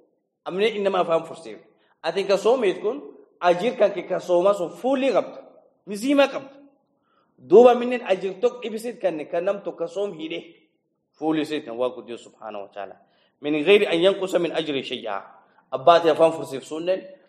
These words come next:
ajirri isa tokkillee irraan cinne jedhen. وكل هذه الخيرات وبركات نفات تحل على المسلمين بحلول هذا الشهر المبارك. الشيخ فوزان ويا بركة كنا، خيرية كنا، فضل كنا، ونشلي كنا، ونفحات ونشلي كنا تحل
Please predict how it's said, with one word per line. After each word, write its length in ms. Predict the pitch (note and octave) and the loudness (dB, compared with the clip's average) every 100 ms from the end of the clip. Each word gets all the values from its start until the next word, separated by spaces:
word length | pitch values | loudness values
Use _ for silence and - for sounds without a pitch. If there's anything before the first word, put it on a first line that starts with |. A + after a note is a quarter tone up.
| - | -6
ajirri 300 | C#3+ F3 E3+ | 0 2 2
isa 160 | E3 | 2
tokkillee 440 | D#3+ D3+ D#3+ E3 D#3+ | 2 0 -2 -2 0
irraan 240 | C3+ C3+ | 0 -2
cinne 320 | C3+ D3 B2 | -2 -6 -6
jedhen. 180 | G#2 F#2+ _ _ _ _ C3 | -8 -12 _ _ _ _ -4
وكل 260 | D3 F3 | 6 8
هذه 260 | D3 D#3 D3 C3+ | 10 8 4 -4
الخيرات 360 | C3+ C3 D3+ C#3 | -2 0 0 0
وبركات 520 | B2 B2 - D3+ C#3+ | -4 -6 -4 -6 -4
نفات 400 | B2+ - D3 C#3+ | -8 -4 -6 -6
تحل 320 | A#2+ C#3 C#3+ | -12 -12 -12
على 160 | D3 B2+ | -12 -12
المسلمين 420 | A#2+ A2 B2 C#3+ C3+ | -12 -14 -12 -8 -8
بحلول 380 | A#2+ A#2 B2+ | -8 -10 -6
هذا 140 | A#2 A2 | -6 -6
الشهر 200 | - G#2+ | -10 -16
المبارك. 400 | G#2 G2 G2+ G2+ _ _ _ _ - | -16 -16 -16 -18 _ _ _ _ -20
الشيخ 280 | G#2+ D3+ D3+ | -10 -2 -2
فوزان 280 | C#3+ C3+ D3 | 0 2 4
ويا 320 | D#3 F3+ C#3+ | 6 4 4
بركة 440 | G2+ D3 D3+ D3+ D3 | 0 4 4 4 0
كنا، 320 | C3+ B2+ C3 - - _ | 0 -2 -4 -8 -20 _
خيرية 480 | - D#3 D3+ D#3 D3 | -2 2 6 6 6
كنا، 200 | C3+ C3 B2+ - - - | 2 2 -2 -12 -20 0
فضل 380 | D3+ D3 D3+ D3+ | 0 2 2 2
كنا، 200 | C#3+ C3 C3+ - - - | 2 0 -2 -6 -16 -2
ونشلي 520 | D#3 D#3 E3+ E3 D#3+ - | -2 2 2 6 4 4
كنا، 200 | C3+ C3+ | 0 0
ونفحات 680 | C#3+ C#3 C3+ B2+ D3+ C#3 | 0 -2 -4 -4 -2 0
ونشلي 480 | D#3 E3 D#3+ E3+ E3+ | -2 -4 -4 2 2
كنا 240 | E3 C#3 D#3+ - - - - | 2 -2 -2 -4 -18 -14 4
تحل 380 | D#3 F#3+ A#3+ | 6 8 8